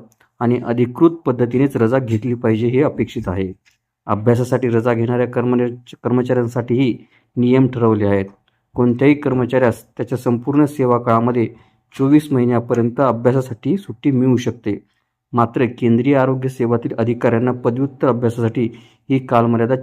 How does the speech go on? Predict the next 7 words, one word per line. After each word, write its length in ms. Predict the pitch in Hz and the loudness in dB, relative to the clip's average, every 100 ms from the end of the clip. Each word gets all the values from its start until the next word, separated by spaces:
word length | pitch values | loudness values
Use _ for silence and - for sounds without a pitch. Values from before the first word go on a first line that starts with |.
| 131 | -4
छत्तीस 340 | 123 - 139 | -4 -2 0
महिन्यांपर्यंत 680 | 127 117 120 117 117 117 147 | 0 0 0 0 -2 0 0
वाढवण्यात 440 | 131 117 117 110 | 2 2 2 0
आली 200 | 107 101 | -2 0
आहे. 220 | 95 92 - _ _ _ _ - | 0 -2 -6 _ _ _ _ -8
अभ्यासासाठीची 840 | 107 98 110 117 117 110 110 120 | -6 -2 -2 0 -2 -2 -2 -4
रजा 340 | 117 120 123 | -2 2 0